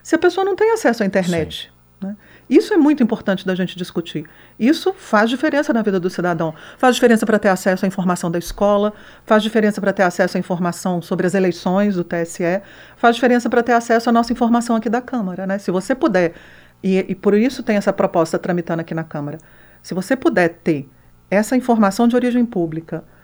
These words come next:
Speaker 1: sem precisar gastar seu pacote de dados, você tem mais chance de acessar ela.
Speaker 2: Sim. Bom, agora voltando ao seminário, Cláudia, ele vai discutir o futuro da carreira do comunicador público. A gente pode vislumbrar algum, ao, ao, o que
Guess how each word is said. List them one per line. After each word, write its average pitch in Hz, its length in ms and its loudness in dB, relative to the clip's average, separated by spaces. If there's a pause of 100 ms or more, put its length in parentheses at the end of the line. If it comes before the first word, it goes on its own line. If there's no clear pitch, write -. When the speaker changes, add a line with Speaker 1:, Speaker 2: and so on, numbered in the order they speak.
(200)
Speaker 1:
sem - 360 0
precisar 254 440 0
gastar 180 300 -2
seu 170 120 -6
pacote 170 320 -4
de 180 80 -4
dados, 185 460 -2
você 226 260 -4
tem 240 140 -2
mais 233 180 0
chance 190 260 -6
de - 100 -8
acessar 185 400 -12
ela. - 120 -20 (240)
Speaker 2:
Sim. 85 300 -14 (460)
Bom, - 140 -8
agora 180 260 2
voltando 151 420 0
ao 123 80 0
seminário, 87 720 -2
Cláudia, 92 500 -2
ele 113 240 2
vai 117 240 4
discutir - 440 -4
o 139 40 0
futuro 175 600 -4
da 190 140 0
carreira 135 480 0
do 123 120 -8
comunicador 127 640 -2
público. 95 460 0 (320)
A - 60 -2
gente 156 200 -2
pode 147 220 4
vislumbrar 117 840 0
algum, 113 680 2 (600)
ao, 107 160 4
ao, 113 300 2
o 107 40 -2
que 110 240 -4